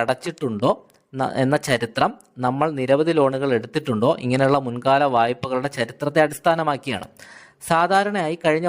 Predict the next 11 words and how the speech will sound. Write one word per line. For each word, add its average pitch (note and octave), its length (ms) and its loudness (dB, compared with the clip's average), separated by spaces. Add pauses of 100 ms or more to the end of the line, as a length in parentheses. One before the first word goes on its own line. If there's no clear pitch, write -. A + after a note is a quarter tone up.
(120)
മൂന്ന് F#3+ 240 2
വർഷത്തെ E3 440 0
വായ്പാ C#3+ 380 2 (100)
തിരിച്ചടവിൻ്റെ C#3+ 640 -2
ചരിത്രം C3+ 400 -2
അടിസ്ഥാനമാക്കിയാണ് B2 800 -2 (100)
ക്രെഡിറ്റ് C3 400 -4
സ്കോർ D#3 240 0 (280)
കണക്കാക്കുന്നതെങ്കിലും B2+ 1200 -2 (840)
ലോൺ F#3 200 4 (200)
തിരിച്ചടവിൽ F3 500 0